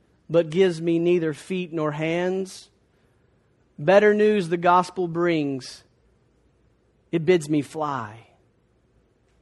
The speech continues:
and gives me wings." The gospel gives you wings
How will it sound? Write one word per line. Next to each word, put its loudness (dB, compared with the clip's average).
and -12
gives -8
me -12
wings." -18
The -6
gospel -8
gives -6
you -10
wings -6